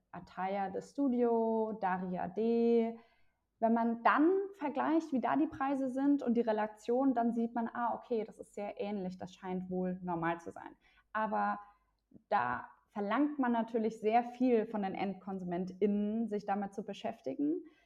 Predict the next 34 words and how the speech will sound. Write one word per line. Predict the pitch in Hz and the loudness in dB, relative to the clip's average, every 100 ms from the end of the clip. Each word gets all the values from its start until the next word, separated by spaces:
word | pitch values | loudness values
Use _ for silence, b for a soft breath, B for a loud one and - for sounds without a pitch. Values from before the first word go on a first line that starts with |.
| B B _ _ | B B _ _
Ich | - | -4
muss | 240 - - | -4 -6 -2
trotzdem | 240 247 262 254 | 2 2 0 -4
auch | 233 | -2
sagen, | 240 226 226 233 233 | 2 2 2 -2 0
dass | 220 220 - - _ - | 0 -2 -14 -20 _ -12
wir | 196 214 208 | -4 -2 2
oft | - 226 - - - | 2 0 -6 -14 -10
betonen, | 185 226 254 320 285 | -4 -2 2 4 4
dass | 214 - | 0 -2
wir | 208 | -4
diese | 202 190 | -2 -4
Preistransparenz | 185 202 202 220 208 - 185 180 | -2 0 0 -4 -8 -8 -10 -2
haben | 190 233 254 262 B B - | 0 2 2 0 B B -2
und | 240 226 | 0 2
vielen | 233 240 233 | 2 2 0
das | 233 | -4
aber | 196 - | -4 -2
auch | 190 | -4
noch | 185 | -6
gar | 185 175 | -4 -4
nicht | 180 185 | -4 -8
aufgefallen | 160 - - - 92 - | -10 -12 -12 -10 -10 -12
ist. | - _ - | -16 _ -16
Das | 185 | -10
bedeutet, | 185 196 220 226 277 294 - b b - | -4 -2 -2 -2 -4 -4 -10 b b -12
mein | 196 196 | -6 -4
Rückschluss, | 226 240 240 233 240 240 b b _ - | -4 -4 -4 -4 -4 -6 b b _ -4
dass | 202 196 - | -2 -2 -8
nicht | 196 - | -8 -6
alle | 196 202 233 226 | -2 0 0 -2
im | 208 196 | -4 -4
Detail | 185 185 202 202 214 - | -6 -8 -4 -4 -4 -6
auch | 185 | -12